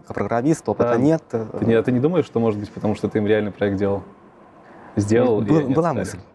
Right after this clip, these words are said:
Speaker 2: Была?
Speaker 1: Была мысль, но там же тоже,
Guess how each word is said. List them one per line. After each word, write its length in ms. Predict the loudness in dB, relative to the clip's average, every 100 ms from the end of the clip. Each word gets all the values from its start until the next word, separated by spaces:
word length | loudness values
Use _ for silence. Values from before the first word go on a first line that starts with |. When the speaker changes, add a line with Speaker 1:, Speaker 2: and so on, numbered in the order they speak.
| _
Speaker 2:
Была? 180 | -8 -8
Speaker 1:
Была 300 | -4 -2 -2
мысль, 340 | -4 -10 -12 -8
но 680 | -2 2 2 2 2 -2 -10 _ _ _ _ -20 -20 -20 -20 -6
там 140 | -6
же 100 | -4
тоже, 280 | -6 -6